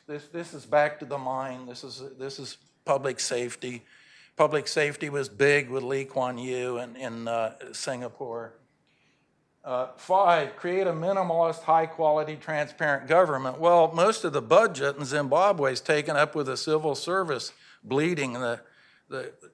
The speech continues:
the, the taxpayers. You need a, a s-, a minimalist government, high-quality people, first-class people with first-class wages. That was Lee Kuan Yew's line. Now,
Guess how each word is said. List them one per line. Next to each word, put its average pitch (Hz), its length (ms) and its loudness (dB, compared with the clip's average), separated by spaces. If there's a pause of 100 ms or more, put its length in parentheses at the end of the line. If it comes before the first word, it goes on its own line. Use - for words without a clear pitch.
the, 131 300 -6
the 131 140 -2
taxpayers. 147 1000 2 (2500)
You 147 140 -4
need 175 240 2
a, 170 220 6 (420)
a 151 60 -4
s-, - 320 -6 (120)
a 143 100 -8
minimalist 170 720 4
government, 156 600 4
high-quality 170 880 6
people, 151 540 -4
first-class 165 680 2
people 151 380 -6
with 131 160 -4
first-class 147 680 0
wages. 143 480 -2
That 147 160 2
was 139 160 -6
Lee 143 180 -4
Kuan 139 360 -2
Yew's 147 460 -6 (100)
line. 120 420 -2 (340)
Now, 160 420 6